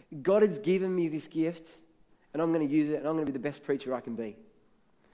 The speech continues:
I'm, I, I, uh, sing and play guitar pretty well. You know,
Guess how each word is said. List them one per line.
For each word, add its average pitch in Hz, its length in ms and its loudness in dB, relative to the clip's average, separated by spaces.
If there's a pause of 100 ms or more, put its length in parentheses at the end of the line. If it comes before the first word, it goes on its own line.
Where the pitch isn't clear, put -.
(920)
I'm, 156 200 2
I, 156 260 -2
I, 147 360 4
uh, 151 340 6
sing 185 280 2
and 175 100 2
play 175 200 4
guitar 160 380 4
pretty 156 240 0
well. 147 380 2 (520)
You 151 100 -4
know, 151 220 0